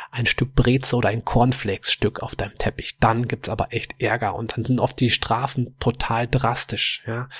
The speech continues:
Also von nicht sprechen bis hin geschlagen werden, bis hin,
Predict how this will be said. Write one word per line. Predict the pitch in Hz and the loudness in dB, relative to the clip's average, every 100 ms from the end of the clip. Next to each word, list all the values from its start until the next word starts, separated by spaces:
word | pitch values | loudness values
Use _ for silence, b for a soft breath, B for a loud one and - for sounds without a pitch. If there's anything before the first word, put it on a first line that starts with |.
| B B | B B
Also | - 110 104 | 0 2 2
von | 107 107 104 - B B | 0 0 -2 -4 B B
nicht | 113 113 | 0 4
sprechen | - - 120 - 131 120 | 4 4 2 4 2 4
bis | 120 - | 2 0
hin | - 113 | -2 -2
geschlagen | 113 - 117 107 117 117 | -2 0 0 2 2 0
werden, | 113 110 117 | 0 0 0
bis | 113 110 | 0 0
hin, | - 113 113 | 0 2 0